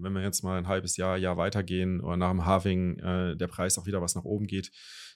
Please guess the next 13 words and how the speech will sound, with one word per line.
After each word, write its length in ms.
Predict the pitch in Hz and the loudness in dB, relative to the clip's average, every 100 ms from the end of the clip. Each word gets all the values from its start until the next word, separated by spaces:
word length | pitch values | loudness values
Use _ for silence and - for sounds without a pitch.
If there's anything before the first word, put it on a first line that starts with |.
| - | 0
dann 280 | 95 92 107 | 2 2 0
bis 140 | 98 | 2
dahin 300 | 107 107 101 | 4 4 2
erstmal 320 | 104 101 104 | 2 4 4
sind 160 | 90 87 | 2 2
natürlich 340 | 98 104 90 | 0 0 0
mehr 160 | 92 87 | 2 2
Unternehmen 480 | 92 87 98 113 104 | 2 0 0 0 0
auch, 380 | 104 101 - - | 0 0 -4 -8
äh, 420 | 95 92 90 90 - _ | -6 -4 -4 -6 -10 _
im 240 | 104 95 | -2 0
Markt 480 | 90 90 87 - 85 | 2 0 0 -6 -6
drin, 380 | 92 107 113 | 2 4 4